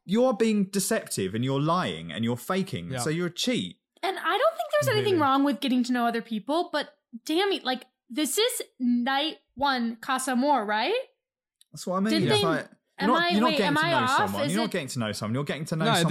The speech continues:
Speaker 2: this is,
Speaker 1: lips.
Speaker 2: this is the first,
Speaker 3: This
Speaker 2: this
Speaker 3: is
Speaker 2: is the first
Speaker 3: their
Speaker 2: night with the boys, yeah.
Speaker 3: Yes. And you're already making out. Like, it'd be one thing if Dammy, like, Casa Amore's, like, a whole week. It'd be one thing for me if Dammy, this was, like, night three.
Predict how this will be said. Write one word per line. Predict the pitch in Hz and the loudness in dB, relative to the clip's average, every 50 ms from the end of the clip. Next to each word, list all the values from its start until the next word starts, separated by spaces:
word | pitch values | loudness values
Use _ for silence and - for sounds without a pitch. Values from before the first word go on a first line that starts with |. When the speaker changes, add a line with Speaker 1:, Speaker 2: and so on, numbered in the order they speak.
| 208 - | 4 4
Speaker 2:
this | - 247 | 4 4
is, | 185 151 | 4 4
Speaker 1:
lips. | 131 - | 4 2
Speaker 2:
this | - 208 196 190 | 2 0 2 2
is | 214 190 | 0 2
the | 170 190 175 | 0 0 -2
first, | - - 185 180 | 0 0 2 4
Speaker 3:
This | 180 - - | 4 2 4
Speaker 2:
this | 494 523 508 | 2 2 2
Speaker 3:
is | 175 | 0
Speaker 2:
is | 185 | 0
the | 175 180 - | -2 -2 0
first | - 170 170 - 185 | 0 2 2 4 4
Speaker 3:
their | - | 4
Speaker 2:
night | - 165 156 135 | 4 4 2 2
with | 135 139 | 0 -2
the | 139 135 | -2 -2
boys, | 131 151 147 131 117 113 113 127 | -2 0 0 0 0 -2 -4 -2
yeah. | 139 131 117 113 113 110 | -4 -4 -4 -6 -8 -10
Speaker 3:
Yes. | - 269 269 311 466 622 659 480 349 - - - - _ _ - - - _ - | -8 -6 -2 0 0 2 2 2 0 0 -2 -8 -10 _ _ -20 -20 -20 _ -6
And | - 330 339 349 349 330 277 | -2 0 2 2 0 0 -2
you're | 262 269 339 339 - - - | -2 -2 0 -2 -2 0 0
already | 262 269 285 311 330 | 2 2 4 4 2
making | 330 349 339 311 320 | 2 2 2 2 2
out. | 294 294 339 339 320 | 2 2 0 0 -2
Like, | 330 - - | -4 -4 -4
it'd | 302 339 | -6 -2
be | 277 349 349 | 0 0 0
one | 285 233 262 262 262 269 | 0 2 2 2 2 2
thing | 392 403 427 | 2 2 2
if | 440 453 427 453 | 2 0 0 0
Dammy, | 349 339 330 320 330 320 302 254 - | 0 0 2 2 2 0 0 -2 -2
like, | 277 302 247 - - _ - | -4 -4 -4 -6 -10 _ -12
Casa | - - 294 339 - 392 | -8 -6 -4 -4 -2 0
Amore's, | 381 381 370 381 359 | 0 2 2 0 0
like, | 370 359 359 | 0 -2 -2
a | 349 339 | -2 -2
whole | - 349 339 330 320 | 0 0 2 2 2
week. | 349 403 392 - - | 0 0 -2 -2 -4
It'd | - 262 | -6 -4
be | 233 294 | -2 -2
one | 302 247 294 330 381 392 | -2 0 0 0 0 0
thing | 349 302 294 311 | -2 -2 -2 -2
for | 302 330 | -2 -2
me | 311 320 320 | -2 0 -2
if | 262 | -2
Dammy, | - 254 240 240 233 233 233 226 220 - _ - | -2 -4 -2 -2 -2 -2 -2 -4 -4 -8 _ -6
this | 262 254 - | -6 -4 -4
was, | 247 226 214 | -6 -6 -4
like, | 233 233 226 226 | -4 -6 -4 -4
night | 226 226 220 220 208 208 202 - - | -6 -4 -2 -2 -2 -4 -6 -10 -14
three. | - - - 208 208 190 165 - - - - - | -18 -14 -12 -10 -8 -8 -10 -10 -14 -18 -20 -20